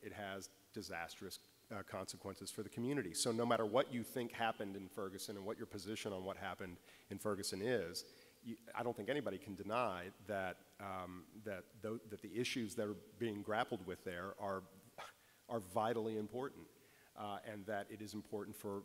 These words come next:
for every member of the community to, to have a role in what the, what, what the vision of that community, uh, is gonna be. So whether it's policing and public safety,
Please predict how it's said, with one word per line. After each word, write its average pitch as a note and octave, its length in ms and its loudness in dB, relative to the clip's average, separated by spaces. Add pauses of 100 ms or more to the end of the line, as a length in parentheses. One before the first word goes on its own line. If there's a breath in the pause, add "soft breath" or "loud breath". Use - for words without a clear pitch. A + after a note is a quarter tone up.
for G#2+ 180 -2
every C#3 240 6
member G2 260 0
of F#2+ 60 -2
the F2 80 -6
community G2 460 -6
to, G2 240 -2
to A2 180 -2
have G#2+ 140 4
a G#2+ 40 4
role C3 420 2
in A2+ 320 -2
what A#2 280 -2
the, A2+ 200 4 (140)
what, A#2 340 -4 (220)
what A#2 220 0
the B2 60 2
vision A#2+ 360 4
of G#2 80 2
that G#2+ 200 4
community, G#2 500 -2 (400 loud breath)
uh, G#2+ 60 0
is G2 140 -4
gonna G#2+ 160 -2
be. F#2+ 240 -2
So - 160 4
whether B2+ 280 8
it's A#2 120 2
policing A#2+ 720 2
and G#2+ 140 -4
public A2 260 0
safety, A2 480 -4